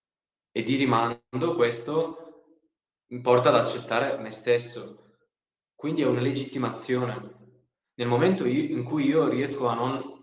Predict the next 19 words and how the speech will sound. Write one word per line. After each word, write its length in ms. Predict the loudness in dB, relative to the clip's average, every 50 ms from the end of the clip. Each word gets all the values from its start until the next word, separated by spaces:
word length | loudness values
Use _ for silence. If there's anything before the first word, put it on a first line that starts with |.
| -16 -8
non 220 | -4 -2 0 0
giudicare 640 | 0 -2 -4 -4 -2 2 4 4 6 6 6 4 2
quello 220 | 2 -2 -2 -2
che 60 | -4
è 40 | -6
stato 1000 | -8 -6 -2 2 4 4 4 2 2 -2 -8 -8 -10 -8 -10 -8 -8 -10 -10 -10
e 80 | -12
così 200 | -14 -16 -18 -18
via, 400 | -16 -14 -8 -2 -2 0 0 -2 -4 -6 -12 -18 _ _ _ _ _ _ _ _ _ _ _ _ _ _ _ _ _ _ _ _ _ _ _ _ -8
cosa 220 | -6 0 2 2
ne 60 | 2
guadagno? 960 | 4 4 4 4 4 4 2 0 -4 -8 -10 -10 -12 -16 -20 -20 _ _ _ _ _ _ _ _ _ _ _ _ _ _ _ _
In 180 | -14 -12 -8 -2
termini 300 | 0 0 2 2 0 0
proprio, 220 | 0 0 0 0
cosa, 200 | 0 0 0 0
cosa 200 | 0 0 -2 0
ne 80 | 0 2
guadagno? 640 | 2 2 2 2 0 0 -4 -8 -12 -14 -16 -20